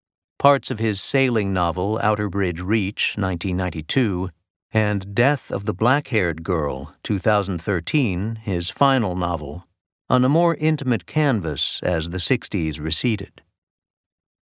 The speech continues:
The shattering of national myths is a rich subject for fiction, and one can be forgiven for thinking that, as a source of irony and pathos, it can happen only once.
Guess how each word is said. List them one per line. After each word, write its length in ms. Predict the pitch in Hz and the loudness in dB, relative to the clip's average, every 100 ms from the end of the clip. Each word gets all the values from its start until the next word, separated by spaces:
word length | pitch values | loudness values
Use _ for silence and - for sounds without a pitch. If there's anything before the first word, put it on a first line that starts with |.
| - | -4
The 80 | 113 | -2
shattering 720 | - 170 170 170 160 156 143 | 2 4 4 4 4 4 2
of 160 | 107 | 2
national 600 | 110 117 117 - 107 95 | 2 2 2 2 0 0
myths 600 | 87 90 95 76 - - - | 0 0 0 0 -2 -4 0
is 220 | 110 107 | 0 2
a 100 | 110 | 0
rich 340 | 123 165 - | 2 0 -2
subject 640 | - 165 143 110 80 71 - | 2 2 2 0 -4 -4 -6
for 160 | - | -6
fiction, 520 | 76 110 - 85 69 - _ _ _ - | 0 -2 0 -4 -6 -14 _ _ _ 0
and 160 | 123 | 2
one 280 | 117 160 156 | 6 4 4
can 160 | 160 143 | 2 2
be 160 | 156 | 2
forgiven 500 | 160 156 170 180 143 | 2 2 2 2 2
for 160 | 135 127 | 2 2
thinking 540 | 160 165 156 131 123 | 4 2 4 2 2
that, 340 | 113 110 117 120 | 2 2 2 2
as 180 | 120 117 | 0 0
a 60 | |
source 380 | 117 160 147 - | 2 4 4 2
of 200 | 127 110 - | -2 -2 2
irony 600 | 127 123 123 127 127 135 | 4 4 4 4 4 2
and 180 | 120 - | 0 0
pathos, 720 | 120 110 117 101 113 - - | 2 2 2 0 0 -4 -2
it 140 | 120 | -2
can 160 | - 131 | 2 4
happen 480 | 135 127 131 113 117 | 4 4 2 0 0
only 320 | 131 127 107 95 | 0 2 0 0
once. 640 | 117 127 85 - - | 0 0 -2 -4 -2